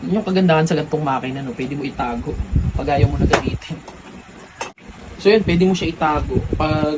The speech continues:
ayaw mo na gamitin. Tapos, tabi lang natin sa sulok, okay na siya. Yan, di ba? So, space saver siya. Ah, para sa akin, okay naman. Ah, maayos naman. And kung gusto niyo ng ganitong makina, ah,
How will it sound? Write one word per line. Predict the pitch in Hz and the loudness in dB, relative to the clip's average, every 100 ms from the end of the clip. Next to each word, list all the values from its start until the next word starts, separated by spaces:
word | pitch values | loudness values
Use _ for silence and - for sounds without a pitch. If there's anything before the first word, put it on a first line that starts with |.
| 151 | -2
ayaw | 151 160 | 0 2
mo | 160 151 | 2 0
na | 147 | -2
gamitin. | 139 139 120 135 127 | -4 -6 -6 -4 -2
Tapos, | 139 180 170 | -2 -4 -4
tabi | - 160 175 | -4 -2 0
lang | 190 | 0
natin | 202 190 196 | -2 -2 -2
sa | 190 | -2
sulok, | 190 185 196 | 0 0 0
okay | 151 147 147 156 | -4 -8 -6 -6
na | 151 | -6
siya. | - 123 - - - - - - - - - - - - - - - - - - - | -10 -12 -14 -18 -12 -6 -2 -2 -2 2 2 4 4 4 6 6 4 2 -10 -18 -10
Yan, | 151 139 | -8 -8
di | |
ba? | 156 156 - - - | -8 -12 -14 -20 -10
So, | - | -6
space | 156 - 170 | -4 0 -2
saver | - 160 165 151 147 | 0 0 2 2 2
siya. | - 123 120 - - - - - - 147 | 0 -8 -10 -14 -18 -18 -18 -18 -10 -4
Ah, | 156 | -2
para | 180 226 | 0 0
sa | 233 | 0
akin, | 214 202 | 2 2
okay | 185 180 | 2 2
naman. | 170 190 - - - - | 2 2 2 4 4 6
Ah, | 151 151 | 6 6
maayos | 151 151 151 - | 4 0 -2 -4
naman. | 143 123 127 - - - - | -6 -6 -6 -8 -18 -16 -4
And | 147 151 147 | -2 0 -2
kung | 147 170 | -2 -2
gusto | 165 180 | -2 -2
niyo | 175 | 0
ng | 165 | 2
ganitong | 147 160 160 | 0 0 -2
makina, | 156 147 165 147 - - - - - - - | -2 0 0 0 0 -2 -6 -10 -14 -14 -6
ah, | 139 139 139 135 | -4 -2 -4 -6